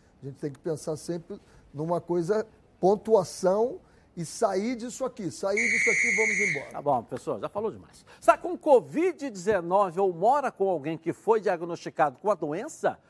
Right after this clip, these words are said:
Speaker 2: Conheça uma alternativa de tratamento com uma nova medicação em pesquisa clínica. O medicamento funciona como antiviral. É, visa prevenir complicações da doença caso você more com alguém que esteja,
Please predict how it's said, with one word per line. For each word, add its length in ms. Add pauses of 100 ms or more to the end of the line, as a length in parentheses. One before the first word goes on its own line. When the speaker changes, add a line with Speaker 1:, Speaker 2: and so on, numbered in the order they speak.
(240)
Speaker 2:
Conheça 440
uma 120
alternativa 560
de 120
tratamento 480
com 140
uma 180
nova 420
medicação 640 (200)
em 120
pesquisa 560
clínica. 600 (220)
O 60
medicamento 520
funciona 460 (220)
como 420
antiviral. 680 (440)
É, 520 (220)
visa 320
prevenir 380
complicações 680
da 60
doença 560 (240)
caso 300
você 240
more 380
com 200
alguém 340
que 420 (280)
esteja, 800